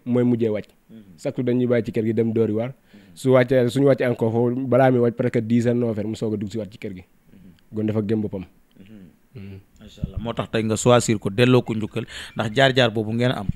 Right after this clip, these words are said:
Speaker 1: Dëgg la, loolu kese la, maanaam borom baax la encore.
Speaker 2: Mhm.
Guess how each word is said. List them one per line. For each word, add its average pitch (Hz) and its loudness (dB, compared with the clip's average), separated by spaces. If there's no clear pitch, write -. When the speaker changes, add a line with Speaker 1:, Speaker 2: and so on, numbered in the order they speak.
Speaker 1:
Dëgg 107 0
la, 120 -6
loolu 117 -4
kese 120 -2
la, 113 -2
maanaam 117 -2
borom 135 2
baax 135 4
la 139 0
encore. 107 -6
Speaker 2:
Mhm. - -6